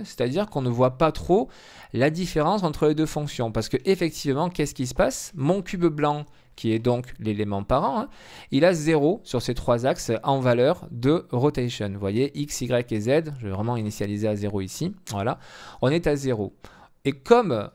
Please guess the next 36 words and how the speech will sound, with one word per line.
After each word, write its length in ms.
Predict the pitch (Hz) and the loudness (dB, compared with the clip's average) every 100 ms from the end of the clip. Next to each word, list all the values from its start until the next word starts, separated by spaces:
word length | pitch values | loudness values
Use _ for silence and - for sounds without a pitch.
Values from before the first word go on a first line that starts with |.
| - | -4
euh, 920 | 117 110 107 104 101 98 98 95 104 | -2 0 0 -2 -2 -2 -4 -6 -6
notre 360 | 117 131 - - | 0 0 0 0
univers 420 | 170 170 165 156 | 2 2 2 0
trois 280 | - - 143 | -4 2 2
D, 220 | 151 151 | 4 2
enfin, 320 | 117 104 95 95 | 0 -2 -4 -4
on 120 | 107 | -2
a 120 | 107 | 0
zéro 340 | 117 131 135 151 | 2 2 4 2
par 180 | 151 160 | 4 2
rapport 300 | 165 196 170 | 4 2 2
à 20 | |
notre 240 | 123 - | -2 -4
univers 280 | 135 123 123 | -4 0 -2
trois 220 | - 127 | 2 2
D 120 | 131 | 2
qui, 140 | 139 110 | -2 0
de 160 | 120 | 2
base, 280 | 127 139 127 | 4 4 2
sert 280 | 107 - 165 | -2 0 2
de 80 | 131 | 2
référence 560 | 127 127 131 127 131 127 | 0 0 -2 -2 -2 -2
quand 240 | 113 113 | -4 -2
on 60 | 151 | -4
utilise 360 | 143 - 147 | -4 -2 2
la 120 | 127 | 2
fonction 360 | - 120 110 117 | 0 -4 -4 -4
set 240 | 117 147 | 0 0
actor 280 | 127 120 127 | -2 0 -2
rotation, 500 | 113 107 107 - 190 285 - - - - | -2 -2 -2 0 -2 -2 -16 -20 -20 -2
on 120 | 127 127 | 2 4
aurait 160 | 165 | 2
exactement 380 | 185 165 156 160 | 4 2 2 0
le 80 | 165 | 0
même 160 | 143 | 0
rendu. 400 | 131 120 110 92 | 0 0 -4 -8